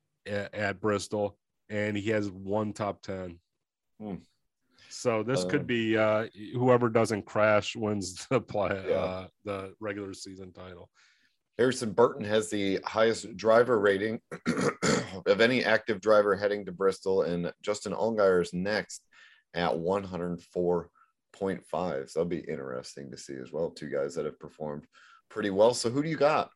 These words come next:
Speaker 2: in tonight's race?
Speaker 1: As we mentioned, uh, Harrison Burton has the, the highest rating here, uh, average rating a hundred four point nine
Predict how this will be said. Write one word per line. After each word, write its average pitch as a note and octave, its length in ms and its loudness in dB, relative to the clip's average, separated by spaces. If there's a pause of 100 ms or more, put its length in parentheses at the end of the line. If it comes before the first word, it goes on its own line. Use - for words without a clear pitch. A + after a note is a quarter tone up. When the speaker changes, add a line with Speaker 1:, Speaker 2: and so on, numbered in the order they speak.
(160)
Speaker 2:
in F#2+ 100 -6
tonight's F#2+ 360 -6
race? A2 380 -4 (680)
Speaker 1:
As E3+ 180 8
we F3 100 8
mentioned, E3+ 520 6
uh, C#3 140 6 (1040)
Harrison C3+ 360 4
Burton C3 220 6
has B2 200 4
the, A#2+ 120 2
the A#2+ 240 -4
highest A#2+ 340 4
rating A#2 440 2
here, A#2 340 0 (180)
uh, G2+ 420 -2
average G#2+ 360 -4
rating G#2+ 320 2
a G2+ 60 0
hundred G#2 240 -2
four G#2 160 0
point G#2 280 -2
nine G#2 460 -2